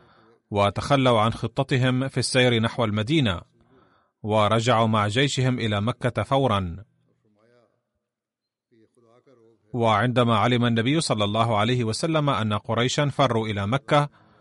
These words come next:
شكر الله تعالى وقال: "إنه رعب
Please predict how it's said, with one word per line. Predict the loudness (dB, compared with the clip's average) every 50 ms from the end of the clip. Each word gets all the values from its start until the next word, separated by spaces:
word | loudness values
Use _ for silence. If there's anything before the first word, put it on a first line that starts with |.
| _ _ _
شكر | -8 -4 -4 -2 0 2 0
الله | 2 2 2 0 0 0
تعالى | 0 0 2 2 4 4 2 2
وقال: | 0 -2 -2 -2 0 2 2 4 2 2 0 -4 -6 -8 -12 _ _ _ _ _ _ _ _ _ _ _ _ _ _ _ _ _ _ _ _ _ _ _ _ _ _ _ _ _ _ _ -10 -4 -2
"إنه | 0 2 2 2 2 2 2
رعب | 2 4 4 4 4 2